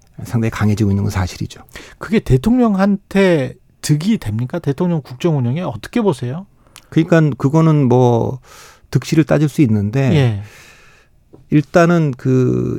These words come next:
Speaker 1: 이 싸움이 강대강 대치고, 그러니까 저 야당의 이재명 대표가 있는 상황 속에서는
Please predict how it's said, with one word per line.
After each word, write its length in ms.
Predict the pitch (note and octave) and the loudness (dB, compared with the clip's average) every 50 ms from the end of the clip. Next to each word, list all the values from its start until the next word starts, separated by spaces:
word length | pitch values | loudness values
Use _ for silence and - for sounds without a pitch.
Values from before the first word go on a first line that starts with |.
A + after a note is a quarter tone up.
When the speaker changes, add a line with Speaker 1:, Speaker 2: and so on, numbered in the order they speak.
| - | -8
Speaker 1:
이 140 | - D3 D3 | -2 0 0
싸움이 440 | C3 - - - - C#3+ D3+ D3+ D#3 | 0 0 -2 -2 0 0 0 -2 -2
강대강 460 | - - - C3 B2 C#3+ C#3 C3+ C3 | -4 -2 -2 0 2 2 2 0 0
대치고, 840 | - G2+ F#2 - - - G#2+ A#2 F#2+ F#2+ G#2+ A2+ A#2 A#2+ A2+ G#2 F2+ - - | -2 -4 -6 -6 -10 -12 -8 -8 -8 -6 -4 -4 -2 -2 -4 -4 -8 -12 -10
그러니까 120 | - A#2+ A#2 - | -8 -8 -8 -6
저 320 | - A#2+ A#2 A2+ A2+ A2+ - - - | -6 -6 -4 -4 -6 -8 -8 -8 -6
야당의 380 | A2 A2+ A2+ C3 C3+ C3+ B2+ | -6 -4 -2 0 0 2 2
이재명 340 | G#2+ G#2 B2 B2 A#2+ A#2+ A2+ | 0 2 0 2 2 2 0
대표가 360 | A2 G#2 - - A2+ A2+ A#2+ | 0 -4 -4 -4 -4 -2 -2
있는 280 | A#2 G#2 G2+ G#2+ A2 G#2+ | -2 0 0 0 -2 -4
상황 320 | G#2 - A#2 A#2 A#2 A#2 | -4 -4 -4 -4 -2 -4
속에서는 480 | A2 - A#2+ G#2+ G2+ F#2+ - G#2+ G#2+ G2+ | -4 -6 -6 -6 -6 -6 -6 -6 -6 -6